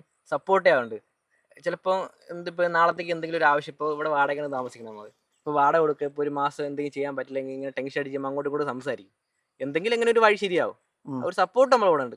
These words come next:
Speaker 1: ക-, ക്യാഷ് ആയിട്ടൊന്നും തന്നില്ലെങ്കിലും നമ്മളെ കൂടെ സപ്പോർട്ട് ചെയ്യുമ്പോ തന്നെ നമുക്കൊരു പകുതി ആശ്വാസമാവും. കാര്യം അമ്മയൊക്കെ മരിച്ച സമയത്ത്, ഏഹ്, ഞങ്ങള് സ-, ഒരു, ഞാൻ പ്ലസ് ടു കഴിഞ്ഞപ്പോ തൊട്ട്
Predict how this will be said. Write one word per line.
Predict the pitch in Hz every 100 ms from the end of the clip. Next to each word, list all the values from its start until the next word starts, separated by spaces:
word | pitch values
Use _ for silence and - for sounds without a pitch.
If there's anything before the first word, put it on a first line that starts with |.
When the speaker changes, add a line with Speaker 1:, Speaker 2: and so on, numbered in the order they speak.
| -
Speaker 1:
ക-, | 120 -
ക്യാഷ് | 127 135 190
ആയിട്ടൊന്നും | 196 214 196
തന്നില്ലെങ്കിലും | 180 208 202 185 180
നമ്മളെ | 165 180
കൂടെ | 180 180
സപ്പോർട്ട് | 160 - 196
ചെയ്യുമ്പോ | 190 175
തന്നെ | 170 165
നമുക്കൊരു | 165 165 165 160
പകുതി | 147 151
ആശ്വാസമാവും. | 127 123 120 101 - _ _ _ -
കാര്യം | 143 175 190 175
അമ്മയൊക്കെ | 143 143 175 180
മരിച്ച | 175 160
സമയത്ത്, | 170 156 156 151 156 165 _ _ _ _
ഏഹ്, | 139 147
ഞങ്ങള് | 156 170 185 - -
സ-, | - 139 139 139 139
ഒരു, | 139 147
ഞാൻ | 143 165
പ്ലസ് | 175 151 180
ടു |
കഴിഞ്ഞപ്പോ | 165 151 147
തൊട്ട് | 139 127